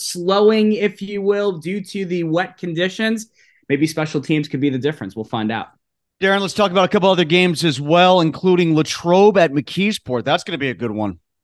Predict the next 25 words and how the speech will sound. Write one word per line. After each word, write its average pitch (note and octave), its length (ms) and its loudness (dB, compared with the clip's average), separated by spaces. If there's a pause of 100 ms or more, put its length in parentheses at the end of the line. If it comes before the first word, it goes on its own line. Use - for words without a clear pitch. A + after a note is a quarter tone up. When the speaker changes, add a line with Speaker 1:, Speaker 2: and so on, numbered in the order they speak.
(140)
Speaker 1:
For F3 160 4
sure. E3+ 320 4
Latrobe F#3 480 2
six A3 360 -2
and G3+ 140 -2
two, G#3+ 240 2
McKeesport A#3+ 720 -4
seven G#3 440 -4
and F3+ 160 -6
one. F#3 320 0 (200)
Latrobe A3 320 2
four D#4 320 2
and B3 160 4
one A3 380 0
in F#3+ 240 -4
the F#3 140 -2
four G#3 320 -2
A G#3 120 -2
Big F#3 240 -4
Seven F3 380 -8
Conference. E3+ 580 -4
They're G#3 200 -2
in F#3 80 -2
second F#3 500 -4
place. F#3 400 -4